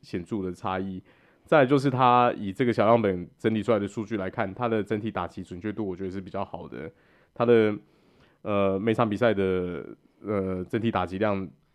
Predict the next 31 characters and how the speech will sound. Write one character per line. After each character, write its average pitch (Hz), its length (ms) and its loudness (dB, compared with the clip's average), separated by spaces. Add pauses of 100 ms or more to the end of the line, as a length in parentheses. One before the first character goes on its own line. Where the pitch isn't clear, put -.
(260)
其 - 160 -6
实 104 100 -6
优 110 160 4
于 104 80 0
对 104 160 0
手 95 140 -4
蛮， - 260 -12
蛮 92 280 -8
多。 92 340 -2 (440)
那 170 280 4 (500)
可 170 100 6
以 143 300 6 (120)
预 185 120 4
期 135 160 0
这 156 140 6
场 131 160 8
比 101 100 0
赛 127 140 6
的 107 80 2
节 104 180 0
奏 113 160 2
应 113 80 2
该 113 160 6
是 113 160 -2
都 110 100 2
不 98 220 -2
会 95 540 2
有 101 120 -2
机 104 200 -6
会 104 180 4
再 95 320 2